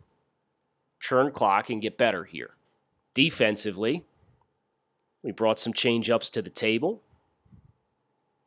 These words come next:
We also got some added reps of trying to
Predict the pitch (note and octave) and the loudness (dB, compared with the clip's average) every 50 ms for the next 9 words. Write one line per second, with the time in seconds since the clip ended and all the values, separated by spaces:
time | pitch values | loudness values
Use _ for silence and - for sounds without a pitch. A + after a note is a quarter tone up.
0 | _ _ - A2 A#2 A#2 A#2 - - B2 G#2+ A#2+ A#2 A#2 - - A#2+ A#2 - A2+ | _ _ -2 2 4 4 4 4 2 0 2 4 2 2 2 -2 -4 -4 -2 2
1 | A#2+ B2 B2+ B2 G#2+ G2+ G#2 A#2+ B2 C3 - - A2 - - - - - G#2+ A2+ | 2 2 2 0 -4 -2 0 0 0 2 0 -6 -8 -8 -8 -8 -4 -2 0 0
2 | A#2 B2 B2 A#2+ A2+ - - B2 A#2+ | 2 2 0 -2 -4 -4 -6 -6 -6